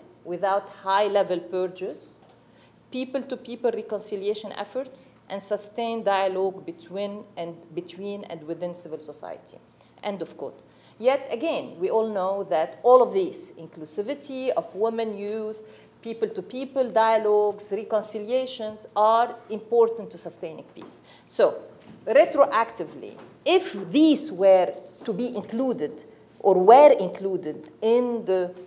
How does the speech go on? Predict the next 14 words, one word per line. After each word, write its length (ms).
peacemaking 800
efforts 380
in 200
Bos-, 300
in, 160
in 200
the 60
Balkans, 560
in 180
the 60
peace-building 640
efforts 300
in 220
Balkan, 420